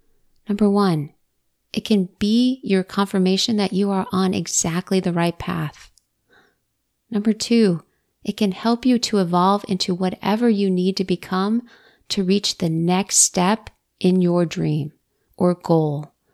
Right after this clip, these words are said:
or whatever it is you're working towards. Number three, provide evidence that you can trust yourself no matter what.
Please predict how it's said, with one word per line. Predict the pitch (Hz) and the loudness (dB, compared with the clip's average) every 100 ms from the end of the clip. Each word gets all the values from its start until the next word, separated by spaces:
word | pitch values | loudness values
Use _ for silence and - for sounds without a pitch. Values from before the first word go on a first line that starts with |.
| _ - | _ -8
or | 175 | -6
whatever | 175 175 - 202 214 214 | -4 -6 -2 0 2 2
it | 196 | 4
is | 185 - | 2 2
you're | 170 | -2
working | 165 165 - 156 | -2 -4 -4 -6
towards. | 151 151 139 139 - - _ _ _ _ _ _ _ _ _ _ - | -6 -6 -8 -8 -10 -10 _ _ _ _ _ _ _ _ _ _ -2
Number | 196 196 | 2 2
three, | 180 - 208 254 277 _ _ _ _ | 0 0 2 2 0 _ _ _ _
provide | - 170 175 196 202 | -4 2 4 4 2
evidence | 180 185 208 233 220 | 0 2 4 2 2
that | - - | -4 -2
you | 185 | -2
can | 196 175 | 0 -4
trust | 170 - 185 185 - | -4 -2 -2 -2 -4
yourself | 170 165 - 175 214 - 185 | -2 0 2 2 0 -4 0
no | 202 208 | 2 2
matter | 196 185 185 | 2 2 2
what. | 175 165 156 - | 0 -2 -4 -6